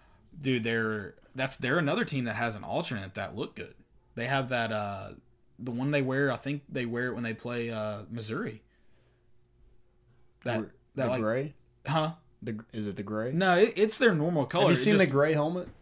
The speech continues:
Speaker 1: I'm sure it looks terrible. No.
Speaker 2: So it's right there.
Speaker 1: Oh, this is a real helmet?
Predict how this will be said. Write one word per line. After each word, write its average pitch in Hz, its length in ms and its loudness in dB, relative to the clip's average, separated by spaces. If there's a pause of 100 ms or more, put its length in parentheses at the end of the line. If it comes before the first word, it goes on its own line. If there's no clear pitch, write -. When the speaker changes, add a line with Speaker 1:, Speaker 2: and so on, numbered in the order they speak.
(560)
Speaker 1:
I'm 101 80 -14
sure - 180 -10
it - 40 -20
looks - 160 -18
terrible. - 340 -20 (140)
No. 98 100 -12 (300)
Speaker 2:
So 113 180 -6
it's 104 140 -6
right 117 200 -6
there. 92 240 -10 (1700)
Speaker 1:
Oh, 131 140 0
this 127 200 -2
is 143 100 -4
a 120 60 -4
real 117 200 -4
helmet? 113 300 -8